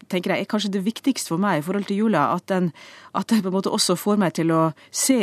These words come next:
utover meg selv, da, eh, og utenfor på en måte de, det samfunnet som jeg, som jeg selv lever i. For jeg tenker at ofte i Norge så, så er på en måte julen familiehøytiden,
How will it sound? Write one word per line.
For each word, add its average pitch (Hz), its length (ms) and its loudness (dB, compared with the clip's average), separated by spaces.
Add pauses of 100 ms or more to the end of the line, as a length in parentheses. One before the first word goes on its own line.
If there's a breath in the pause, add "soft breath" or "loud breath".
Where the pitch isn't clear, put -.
utover 185 400 0
meg 240 160 4
selv, 240 320 2
da, 127 80 -2 (480 loud breath)
eh, 180 400 2
og 185 160 0
utenfor 196 560 0
på 175 80 -2
en 170 60 0
måte 160 180 -6
de, 180 140 0 (680)
det 180 160 -4
samfunnet 185 400 -2
som 165 160 -6
jeg, 160 240 -4 (160)
som 185 140 -2
jeg - 80 -4
selv 185 240 0
lever 202 260 -2
i. - 20 -2 (440 loud breath)
For - 100 -4
jeg 208 80 2
tenker 240 220 4
at - 100 -2
ofte 254 240 0
i 190 80 2
Norge 196 240 0
så, 196 240 -2
så 208 140 -2
er 214 80 -4
på - 20 2
en 208 80 4
måte 180 160 -2
julen 180 400 0
familiehøytiden, 185 1300 0